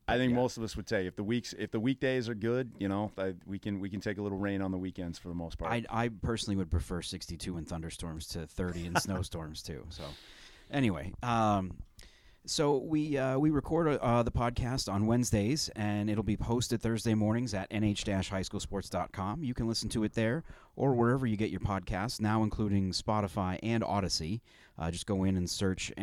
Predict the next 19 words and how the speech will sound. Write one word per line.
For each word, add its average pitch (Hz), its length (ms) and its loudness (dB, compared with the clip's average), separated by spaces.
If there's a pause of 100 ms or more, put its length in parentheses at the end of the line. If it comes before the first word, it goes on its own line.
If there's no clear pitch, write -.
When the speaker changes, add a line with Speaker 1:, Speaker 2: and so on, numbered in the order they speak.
(100)
Speaker 2:
uh, 82 240 -2
Ninth 95 280 0
State 92 240 -4
Sports 104 340 -2
Show. 110 320 2 (360)
You 120 100 4
can 113 40 8
listen 117 220 4
to 107 100 2
this 120 200 4
week's 127 180 2
show 123 240 2
or 104 260 2
any 131 240 4
past 95 420 0
show, 101 340 2
and 90 140 -2
I 90 60 2
mean, 90 260 -2